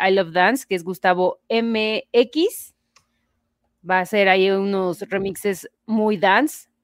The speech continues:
pero es el único mexicano que va a estar, y otros, este, más, pero hasta el momento ya muy confirmado Venga Boys,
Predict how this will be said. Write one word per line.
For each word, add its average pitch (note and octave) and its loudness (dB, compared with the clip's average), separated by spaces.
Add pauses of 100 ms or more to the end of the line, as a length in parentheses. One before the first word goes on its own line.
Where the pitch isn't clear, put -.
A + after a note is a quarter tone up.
(140)
pero F3 -2
es F3 -8
el F#3+ -6
único F#3 -4
mexicano E3+ -6
que D3+ -8
va D#3+ 0
a E3+ 2
estar, A#3+ 4
y G#3 -4
otros, F3+ -2
este, C#3+ -10
más, A#3+ 0
pero G#3+ 4
hasta F#3+ 4
el F#3+ 2
momento G#3+ 0
ya G#3 8
muy A3 4
confirmado F#3 2
Venga F3+ 2
Boys, A3+ 2